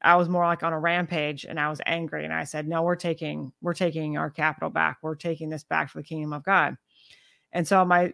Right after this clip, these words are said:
myself and my C E O, we, uh, started walking a lot of grounds, and we were taking it back, and we were praying and interceding for the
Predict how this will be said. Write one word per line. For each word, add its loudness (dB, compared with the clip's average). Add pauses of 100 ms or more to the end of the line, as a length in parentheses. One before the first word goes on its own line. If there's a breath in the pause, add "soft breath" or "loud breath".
myself 4
and -6
my 0
C -2
E 4
O, 4 (360)
we, 4
uh, 4
started 2
walking 2 (280)
a 0
lot 8
of 2
grounds, 8
and -4
we -2
were -2
taking -4
it -4
back, 4
and -8
we -4
were -4
praying 0
and -4
interceding -4
for -2
the -10